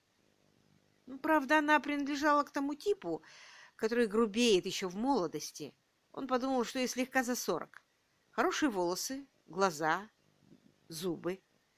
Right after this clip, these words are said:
При взгляде на нее возникало отдаленное и мимолетное воспоминание о леди Мэриан, которая не очень обрадовалась бы такому сравнению. Цвет лица довольно красный, хотя у нее все кажется в порядке, но сейчас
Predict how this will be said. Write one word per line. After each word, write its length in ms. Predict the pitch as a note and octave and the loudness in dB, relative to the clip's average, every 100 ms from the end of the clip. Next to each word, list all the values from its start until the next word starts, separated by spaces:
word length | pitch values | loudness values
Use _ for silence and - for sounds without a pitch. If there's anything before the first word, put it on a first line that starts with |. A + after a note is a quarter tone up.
| _ | _
При 160 | - G3 | -2 -2
взгляде 460 | E3+ E3 G#3+ A3 G3+ | 0 4 6 6 2
на 100 | F3+ | -2
нее 220 | F3 G#3+ | 0 2
возникало 560 | G#3 E3+ D#3+ F3+ G#3 | 2 0 0 4 4
отдаленное 760 | F3+ E3 D#3 F3+ B3+ B3+ A#3 G#3 - - | 4 2 0 2 2 2 0 -2 -10 -18
и 140 | - F#3+ | -10 -10
мимолетное 680 | F3 F3+ F#3 G#3+ A#3+ A3 | -6 -2 0 0 0 -2
воспоминание 720 | G#3 - F#3 F#3+ A#3 B3 A#3 - | -2 -4 -8 0 2 2 0 0
о 100 | F#3+ | 0
леди 300 | A3+ B3 A#3+ | 0 0 0
Мэриан, 520 | C#4+ E4+ G3+ D3+ C#3 - _ _ _ _ | 2 4 4 2 -4 -16 _ _ _ _
которая 320 | C4 D#4 E4 | -4 0 2
не 100 | D#4 | 2
очень 340 | D4 - D#4 | 0 0 0
обрадовалась 480 | C4 A3+ F#3 F3 F3 | 4 4 4 2 -4
бы 120 | E3 | -4
такому 320 | F#3+ F#3 E3 | -4 -4 -6
сравнению. 680 | D#3+ E3 D#3+ D3 C#3 - - _ _ _ _ _ | -6 -6 -6 -8 -12 -14 -20 _ _ _ _ _
Цвет 240 | - E4+ D#4+ | -6 -4 0
лица 280 | D4+ E4 C#4 | -2 0 0
довольно 320 | G#3 F3+ F3 | 0 0 -4
красный, 560 | F3+ E3 - C4+ D4+ - _ _ _ | 0 0 0 -6 -10 -14 _ _ _
хотя 480 | F3 - E3+ D#3+ | -6 0 2 2
у 100 | D#3 | 0
нее 240 | D#3+ D#3+ D#3 | -4 -6 -8
все 220 | - D#3+ | -6 -6
кажется 340 | - D3+ - | -6 -8 -8
в 60 | D#3 | -8
порядке, 580 | - F#3 G4 - D3 - _ _ _ _ _ | -4 0 0 -2 -12 -12 _ _ _ _ _
но 160 | - F3+ | -12 -8
сейчас 500 | F3 F3 B3+ B3 - | -8 -4 -2 -2 -8